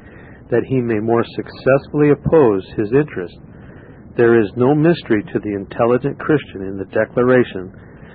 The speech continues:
that men too often profess that they know God, but in works deny him. This explains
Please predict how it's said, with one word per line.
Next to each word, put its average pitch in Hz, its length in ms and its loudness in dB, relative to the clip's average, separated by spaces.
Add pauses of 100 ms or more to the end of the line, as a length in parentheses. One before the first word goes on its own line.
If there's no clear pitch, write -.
(160)
that 107 160 -4
men 117 380 0 (100)
too 127 140 6
often 127 460 2
profess 113 580 -2 (140)
that 104 160 -8
they 104 140 -2
know 131 280 0
God, 98 460 -4
but 110 100 0
in 98 240 -8
works 120 380 2 (100)
deny 131 320 0
him. 87 320 -10 (720)
This 135 140 4 (100)
explains 143 520 0